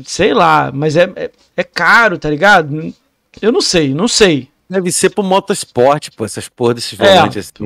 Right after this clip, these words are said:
Speaker 1: com
Speaker 2: não?
Speaker 1: certeza, com certeza
Speaker 2: É
Speaker 1: deve ser.
Speaker 2: motorsport, pô.
Speaker 1: Cara, qualquer
Speaker 2: Precisa.
Speaker 1: paradinha, ele tava tremendo, tava travando
Speaker 2: Vai
Speaker 1: o
Speaker 2: pro lado.
Speaker 1: volante, é meio doido, né?
Speaker 2: Ou se não, um Truck Simulator, Farm Simulator, esses jogos assim, eu acho que seria legal no volante também.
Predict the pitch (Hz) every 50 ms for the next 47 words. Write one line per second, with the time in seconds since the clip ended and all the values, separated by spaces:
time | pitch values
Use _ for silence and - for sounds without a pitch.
0 | 104 104 151 151 131 226 254 262 247 214 185 165 131 131 - - 147 143 190 202
1 | 196 202 - 208 196 - - - - 160 151 135 117 - 117 113 120 127 131 131
2 | 123 - - - _ - - 233 240 214 185 170 165 165 156 - 196 196 190 -
3 | 233 240 - 262 254 254 240 214 160 - - 180 208 226 240 233 233 226 220 214
4 | 208 202 190 185 170 180 - 185 185 202 202 - 202 190 180 156 151 156 175 202
5 | 208 190 170 - 175 165 - - 185 175 165 147 120 131 - 113 - 165 143 160
6 | 165 147 143 143 151 170 175 175 165 151 - - 151 151 160 160 160 156 151 160
7 | 170 165 143 131 143 151 156 151 143 143 147 139 123 113 _ _ _ - 175 190
8 | - - - 180 185 214 226 202 175 151 - - - 151 170 170 - - - 185
9 | 165 156 143 127 120 123 147 160 165 156 - 120 - - 151 147 156 160 151 -
10 | - - 151 143 123 113 113 123 143 156 160 151 139 - 123 - 131 123 120 135
11 | 135 131 135 127 120 - - 165 180 190 - - - - 233 220 226 226 240 226
12 | 202 214 214 214 214 202 208 185 165 151 165 156 - - 139 117 113 120 131